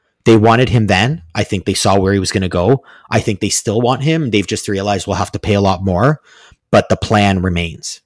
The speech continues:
And that would be my guess. So again, I know it's, it's crazy.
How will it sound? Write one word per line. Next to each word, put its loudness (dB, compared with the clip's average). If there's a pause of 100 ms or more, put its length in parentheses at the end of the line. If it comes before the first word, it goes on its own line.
And -2
that 2
would -2
be -2
my -2
guess. -4
So -4 (460)
again, 6
I 8
know 8
it's, 2 (120)
it's 0
crazy. -2